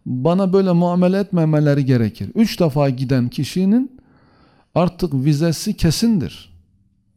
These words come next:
Vize sorunu yoktur. Araştırmaya falan gerek yoktur. Üç defa gitmiş ve vaktinde çıkış yapmış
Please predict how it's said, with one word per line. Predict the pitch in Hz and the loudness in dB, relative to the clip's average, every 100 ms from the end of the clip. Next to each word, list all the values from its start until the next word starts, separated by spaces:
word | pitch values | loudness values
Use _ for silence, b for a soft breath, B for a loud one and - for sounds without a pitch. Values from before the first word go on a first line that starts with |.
| _ _ _ _ | _ _ _ _
Vize | - 123 131 156 151 - - | -6 -2 0 0 -2 -4 -10
sorunu | - 147 160 151 | -4 0 2 4
yoktur. | 196 196 - - - _ _ _ _ _ _ _ _ _ _ _ _ _ _ _ _ _ _ - | 4 2 -10 -18 -20 _ _ _ _ _ _ _ _ _ _ _ _ _ _ _ _ _ _ -6
Araştırmaya | 135 151 - 170 175 180 | -4 -4 -2 0 2 2
falan | 170 180 | 2 2
gerek | 160 160 175 208 | 2 2 0 -2
yoktur. | 214 - 107 | -4 -6 -8
Üç | 175 165 | -8 -4
defa | 165 139 147 | -2 0 0
gitmiş | 139 135 180 135 | -2 -2 -2 0
ve | 156 | 0
vaktinde | 147 - 151 156 190 | 0 0 0 2 0
çıkış | 151 190 156 | -2 -4 -4
yapmış | 120 - 85 - - | -6 -6 -8 -10 -20